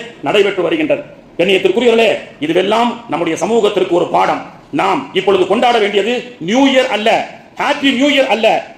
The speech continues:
நாம் ஓத வேண்டியது ஒரு துவா. அல்லாஹ் நமக்கு கற்றுக் கொடுக்கின்றான். சூரத்துல் கஹ்ஃபிலே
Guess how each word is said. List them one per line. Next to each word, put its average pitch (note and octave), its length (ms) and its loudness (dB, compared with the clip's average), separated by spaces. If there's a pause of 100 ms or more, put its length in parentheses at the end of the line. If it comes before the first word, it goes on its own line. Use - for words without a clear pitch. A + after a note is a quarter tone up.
(200)
நாம் D3+ 200 -2 (180)
ஓத A#3+ 120 2 (100)
வேண்டியது F3+ 340 0 (240)
ஒரு D#3+ 160 -2
துவா. F3 200 4 (300)
அல்லாஹ் E3+ 260 2
நமக்கு E3 260 -2
கற்றுக் F3 220 2
கொடுக்கின்றான். D#3+ 480 0 (340)
சூரத்துல் G3+ 400 4
கஹ்ஃபிலே G#3 400 4